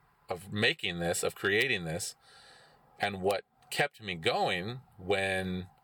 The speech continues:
I doubted myself and when I wasn't sure that what I was doing was worthwhile, is the fact that no matter how many people listened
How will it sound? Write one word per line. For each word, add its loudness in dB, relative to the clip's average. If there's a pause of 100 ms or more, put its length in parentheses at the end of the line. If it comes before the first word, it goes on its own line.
(1000)
I 0
doubted 0
myself -2
and -2
when 0 (1400)
I 2
wasn't 0 (200)
sure 2
that 0 (160)
what 2
I 2
was -2
doing 0
was -2 (460)
worthwhile, 0 (720)
is -2
the -2
fact 0 (100)
that -2
no -2
matter 0 (640)
how 0
many 0
people 2 (400)
listened 0